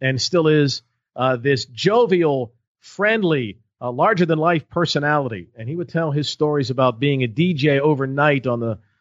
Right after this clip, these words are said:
on, uh, the radio in Syracuse. And, and at the top of each hour, he would throw it to his twin brother for the news.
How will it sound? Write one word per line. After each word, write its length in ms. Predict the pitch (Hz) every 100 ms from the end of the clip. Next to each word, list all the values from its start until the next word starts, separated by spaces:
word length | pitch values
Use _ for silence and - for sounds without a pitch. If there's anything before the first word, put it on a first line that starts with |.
| _ -
on, 320 | 110 110 110
uh, 180 | 104 101
the 80 | 101
radio 380 | 123 151 147 120
in 40 |
Syracuse. 720 | - 160 143 - 101 80 - -
And, 380 | 110 107 104 92
and 260 | 107 104 101
at 80 | 101
the 80 | -
top 220 | 151 160
of 100 | 139
each 180 | 151 147
hour, 400 | 139 135 107 92 _ _
he 120 | 147
would 140 | 139
throw 260 | - - 160
it 60 | 139
to 100 | 131
his 140 | 120
twin 300 | - 165 151
brother 320 | 135 151 127
for 120 | 113
the 80 | 120
news. 500 | 117 120 101 82 -